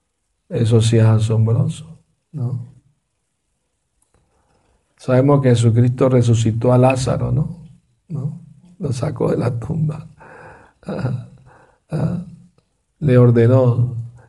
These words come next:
Claro que él es Sakyavesha Avatar, o sea, es una, eh, está, eh, apoderado por, por Dios, ¿no? Por Krishna para hacer tales cosas tan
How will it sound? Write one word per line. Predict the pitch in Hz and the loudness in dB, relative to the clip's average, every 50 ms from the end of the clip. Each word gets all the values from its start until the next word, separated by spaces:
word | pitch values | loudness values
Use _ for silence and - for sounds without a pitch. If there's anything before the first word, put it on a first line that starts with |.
| _ | _
Claro | - - 143 147 143 135 120 | -2 2 4 6 6 4 4
que | - 120 | 2 2
él | 120 123 | 2 2
es | 113 113 - | 2 2 2
Sakyavesha | - 127 120 - - - 113 113 113 120 120 120 120 113 | 2 2 2 2 0 0 2 4 4 4 4 4 4 4
Avatar, | 110 107 107 110 - 143 143 131 120 110 113 | 4 2 0 0 0 2 2 4 4 2 2
o | 113 113 | 0 0
sea, | - - 117 | -2 -4 -6
es | - - - | -8 -8 -6
una, | - 113 120 120 117 117 117 117 117 113 117 - - - - - _ _ _ _ _ _ _ _ - | -4 -4 -4 -2 -2 0 0 0 0 -2 -6 -8 -12 -18 -20 -20 _ _ _ _ _ _ _ _ -6
eh, | 120 117 117 120 147 - | -4 -2 -2 0 -2 -2
está, | 110 117 117 131 123 123 | -2 0 0 2 4 4
eh, | 123 123 120 117 - | 4 4 4 2 2
apoderado | - 120 - - 120 113 117 117 117 131 151 170 170 156 135 123 113 - | 0 0 2 4 4 6 6 6 8 8 8 8 8 8 8 8 6 6
por, | 120 107 113 107 | 4 4 4 4
por | - - - - - 113 110 | 2 -2 -6 -4 0 0 0
Dios, | 110 123 147 156 151 131 120 - 117 | 2 4 6 6 6 6 4 2 0
¿no? | 117 127 147 156 - | -2 -2 -2 -2 -2
Por | 127 123 123 - | -4 -6 -6 -4
Krishna | 131 135 123 127 120 - - - 127 | -6 -6 -6 -8 -8 -8 -8 -8 -6
para | 131 131 - 127 123 123 - - - - _ _ _ _ _ _ _ _ _ _ _ | -8 -8 -8 -8 -10 -10 -12 -16 -20 -20 _ _ _ _ _ _ _ _ _ _ _
hacer | _ 127 117 113 117 123 123 123 123 127 127 - - - _ _ _ _ _ | _ -4 -2 -2 2 2 2 2 2 0 -4 -8 -16 -20 _ _ _ _ _
tales | - 127 127 123 120 110 113 | 2 4 4 4 4 2 0
cosas | 113 - 127 127 131 127 - 123 113 113 117 | 0 2 2 2 2 2 0 0 -2 -2 -2
tan | 120 120 120 120 120 117 117 113 113 113 - | -2 -2 -2 -2 -4 -2 0 0 0 0 -2